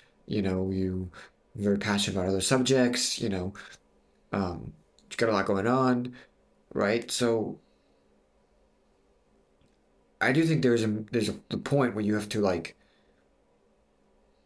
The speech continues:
accept that there will be some, because, correct me if I'm wrong, but from what I've heard, from what you've told me, is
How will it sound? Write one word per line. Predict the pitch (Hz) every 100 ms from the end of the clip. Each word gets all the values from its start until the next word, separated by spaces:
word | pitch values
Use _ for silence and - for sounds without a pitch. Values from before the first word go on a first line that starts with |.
| _ _ _
accept | 117 - - 123 -
that | 107
there | 104
will | 110 104
be | 107
some, | - 113
because, | 113 131 - - - - -
correct | 196 202
me |
if | 170
I'm | 135
wrong, | 110 107 90 82 92 - _ - _ -
but | 123 117 -
from | 120
what | 143 143
I've | 117
heard, | 151 139
from | 117 113
what | 110
you've | 101 -
told | 127 95
me, | 87 95 - _ _ _ _ _
is | - 110 101 95 95 -